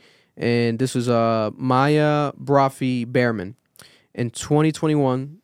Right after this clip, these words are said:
about three years ago now. And this man was Isaiah Pinkerton, twenty-six years old. He was found guilty of first-degree murder, but now they're saying that he will spend the rest of his life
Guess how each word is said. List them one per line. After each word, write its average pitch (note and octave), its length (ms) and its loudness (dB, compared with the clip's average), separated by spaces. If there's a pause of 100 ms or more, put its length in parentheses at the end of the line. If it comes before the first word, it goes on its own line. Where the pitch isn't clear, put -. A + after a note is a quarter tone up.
(160)
about A#2 360 0
three C#3 160 0
years C#3 200 2
ago B2+ 140 0
now. B2 420 0 (440)
And A#2+ 440 0
this C#3 200 -2
man C3 360 2
was A#2+ 380 0
Isaiah B2+ 460 0
Pinkerton, C3+ 500 -4
twenty-six C#3 460 -2
years C3 180 0
old. A#2+ 240 0 (280)
He - 140 -6
was A#2+ 160 -2
found D#3 320 2
guilty C#3 340 0
of A#2 80 -2
first-degree C#3 420 -2
murder, B2 400 -2 (460)
but C3 160 0
now D3 600 2 (280)
they're B2+ 200 0
saying B2+ 260 0
that A#2+ 180 2
he C3 140 0
will B2 120 0
spend A#2+ 340 -2
the A2+ 100 0
rest A#2+ 360 0
of D3 80 2
his C3+ 160 0
life A#2+ 360 0